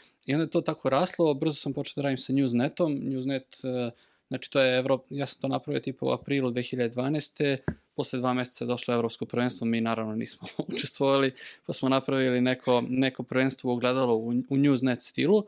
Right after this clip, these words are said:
i onda je to počelo da raste i došli su i neki poslovi i raslo i dalje i dalje. E,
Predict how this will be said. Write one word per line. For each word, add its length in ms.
i 240
onda 160
je 80
to 100
počelo 320
da 100
raste 640
i 140
došli 320
su 140
i 40
neki 400
poslovi 800
i 120
raslo 340
i 80
dalje 280
i 40
dalje. 280
E, 60